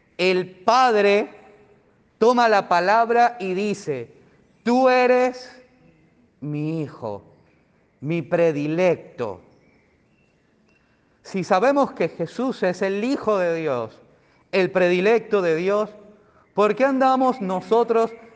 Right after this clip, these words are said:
prefiriendo otras cosas? ¿Por qué andamos nosotros buscando otras predilecciones? Cuando como el Padre debería ser para nosotros también Jesús nuestro predilecto.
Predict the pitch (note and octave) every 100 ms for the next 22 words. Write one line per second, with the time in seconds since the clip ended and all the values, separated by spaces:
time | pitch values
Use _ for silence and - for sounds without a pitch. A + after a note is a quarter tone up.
0 | _ G3+ G3+ G3 G#3 G3+ A#3 C#4 C#4 A#3
1 | A3+ G#3+ G3 - G#3+ G#3+ A3 G3+ F#3+ -
2 | - _ _ _ _ _ - G3 G#3 B3
3 | B3+ A#3+ A3+ G3 F#3 G#3+ A3 F#3+ F#3+ -
4 | A3+ B3+ B3+ A#3+ A#3+ A#3+ - - - G#3+
5 | A3 A#3 A#3 G#3 F#3+ F#3 F3 E3+ - G#3+
6 | C4+ B3+ C#3+ F#2 - - _ _ _ _
7 | _ _ F3+ F3+ F3+ F3 F#3 F3+ E3+ F3
8 | E3 - A3 B3 G#3+ E3+ D#3+ E3 F#3 G#3
9 | F#3+ G3+ G3+ F#3 E3+ D3+ D3 C#3 F#3 F#3
10 | F#3+ F#3+ D3+ D3+ F3+ G3 - - - -
11 | - F3 - A3 B3+ B3 - - _ -
12 | F3+ A3+ D4 C4+ - G#3+ F#3+ - - -
13 | _ _ _ D#3+ D#3+ D3 C3 B2+ G#2+ -
14 | -